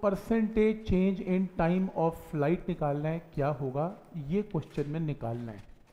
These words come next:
ये समझ में आ रहा है क्या given है, क्या निकालना है? तो जब मैं ये बोलता हूँ कि percentage change in height, तो मतलब delta H by H into hundred। जब मैं बोलता हूँ percentage change in time period, तो delta T by T into hundred निकालना है।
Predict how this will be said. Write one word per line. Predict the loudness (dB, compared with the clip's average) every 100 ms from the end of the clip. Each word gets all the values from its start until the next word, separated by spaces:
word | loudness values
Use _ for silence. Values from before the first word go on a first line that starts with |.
| _ _ _ -20 _ -4
ये | 2 2
समझ | 2 2
में | 2
आ | 2
रहा | 2
है | 2
क्या | 2 2
given | 2 2 0
है, | 0
क्या | 0
निकालना | 0 -2 -6 -8
है? | -12 -14 -20 _ _ _ _ _ _ _ -20 -20 -20 -20 -2
तो | 2
जब | 4 6
मैं | 6
ये | 4
बोलता | 6 4 4
हूँ | 2 2
कि | 0
percentage | 2 2 0 2 2 2
change | 2 2 2
in | 2
height, | 2 0 0 -8 -12 -20 -20 _ _ _ _ _ _ 0
तो | 2
मतलब | 4 2 2 4
delta | 4 4 2
H | 0 0
by | 0 0
H | -4
into | -4 -2 -4
hundred। | -4 -8 -10 -12 -20 -20 _ _ _ _ _ -16
जब | 2 4 4
मैं | 4
बोलता | 2 4 0
हूँ | 2
percentage | 0 0 2 0 2
change | 0 2
in | 0 0
time | 2 2 4
period, | 4 4 2 -8 -18 -20 -8
तो | 0
delta | 2 4 4 2
T | 0
by | 0
T | 0 -2
into | 0 0
hundred | 0 0 0
निकालना | 0 -2 -6
है। | -10